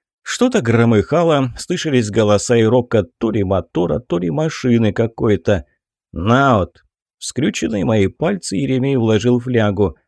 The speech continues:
«Сделай маленький глоток, потом ещё один». «А мне?» «А ты от такого помрёшь.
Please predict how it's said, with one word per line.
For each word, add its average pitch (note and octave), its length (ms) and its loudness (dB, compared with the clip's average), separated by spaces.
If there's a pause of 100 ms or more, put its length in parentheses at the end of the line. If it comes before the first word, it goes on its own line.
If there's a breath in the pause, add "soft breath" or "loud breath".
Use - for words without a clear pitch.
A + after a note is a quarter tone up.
(100)
«Сделай B2 580 0
маленький A#2 480 0
глоток, G#2+ 640 0
потом C3 360 0
ещё A#2+ 520 0
один». G#2 500 0 (340)
«А D3 160 -2
мне?» D#3+ 500 0 (340)
«А F#2+ 180 -2
ты - 260 -4
от C#3 200 -4
такого D3+ 500 0
помрёшь. C3+ 800 0